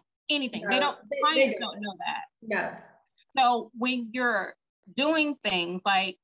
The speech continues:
Speaker 1: yes, we are very important. What we do is very important. Our time is very important. Our peace is very important.
Speaker 2: Yes.
Speaker 1: But we do this for our clients. I got into this industry because I wanted to make people happy through
Speaker 2: Mm-hmm.
Speaker 1: hair.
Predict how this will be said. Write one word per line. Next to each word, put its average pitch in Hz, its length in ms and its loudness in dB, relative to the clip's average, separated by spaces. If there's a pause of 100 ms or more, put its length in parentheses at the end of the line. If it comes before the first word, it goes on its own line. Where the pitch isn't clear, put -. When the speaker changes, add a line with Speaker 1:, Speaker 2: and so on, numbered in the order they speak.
(240)
Speaker 1:
yes, 240 400 0
we 294 180 -2
are 220 280 0
very 226 340 -4
important. - 540 -14 (220)
What 233 260 2
we 269 200 2
do 240 140 2
is 226 100 2
very 202 300 0
important. 190 400 0
Our 233 180 2
time 262 380 -2
is 226 120 -6
very 202 300 -6
important. 180 460 -8 (560)
Our 202 160 0 (220)
peace 339 140 2 (140)
is 196 120 -4
very 180 300 0
important. 180 480 -6
Speaker 2:
Yes. 170 100 -6 (400)
Speaker 1:
But 233 460 4
we 226 320 0
do 254 440 -2
this 208 320 0 (160)
for 220 200 4
our 175 440 2
clients. 175 440 -6
I 196 100 2
got 214 180 2
into 226 240 -4
this 208 180 -12
industry 180 420 -8
because 175 400 -8
I 185 140 0
wanted 180 340 -4
to 190 120 -8
make 175 280 -4
people 180 280 -4
happy 170 500 -2 (300)
through 190 140 2
Speaker 2:
Mm-hmm. 170 100 0
Speaker 1:
hair. 165 220 -2